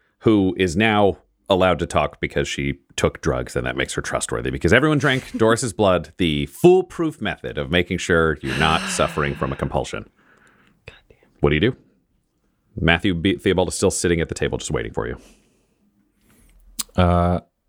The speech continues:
Speaker 2: returning to the table, I, I assume it's a little bit of a walk back just because we're
Speaker 1: Yeah,
Speaker 2: in
Speaker 1: it's a
Speaker 2: a
Speaker 1: little bit
Speaker 2: massive
Speaker 1: of a walk.
Speaker 2: warehouse. Uh, Everett will say, uh, to Evangeline, just because also, like,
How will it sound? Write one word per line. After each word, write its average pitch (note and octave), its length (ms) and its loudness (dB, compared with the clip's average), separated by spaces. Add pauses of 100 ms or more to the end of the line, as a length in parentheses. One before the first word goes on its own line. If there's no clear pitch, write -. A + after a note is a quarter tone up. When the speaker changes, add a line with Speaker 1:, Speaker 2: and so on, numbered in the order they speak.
(220)
Speaker 2:
returning C3 540 2
to A#2 100 2
the G#2 100 2
table, F#2 460 2
I, A2+ 80 2 (100)
I B2+ 120 2
assume E3 300 0
it's - 140 -2
a F#2+ 60 2
little A#2+ 220 2
bit E2+ 120 2
of D#2+ 100 0
a D2+ 60 0
walk A#2+ 360 0
back D#2 220 0
just F#2 140 -2
because E2 220 0
we're E4 60 4
Speaker 1:
Yeah, F4 60 6
Speaker 2:
in - 20 4
Speaker 1:
it's D3 80 0
a D3 40 2
Speaker 2:
a - 20 4
Speaker 1:
little G2 120 4
bit F#2 60 4
Speaker 2:
massive E2+ 80 0
Speaker 1:
of - 0 -
a E2+ 40 0
walk. E2+ 120 2
Speaker 2:
warehouse. D#2 420 -2 (640)
Uh, D2 440 2
Everett E2+ 220 2
will D#2+ 60 2
say, D#2+ 460 2
uh, D#2+ 240 2
to E2 320 0 (680)
Evangeline, E2 580 4
just E3+ 180 0
because B2 440 2
also, G#2 480 2
like, F2+ 440 0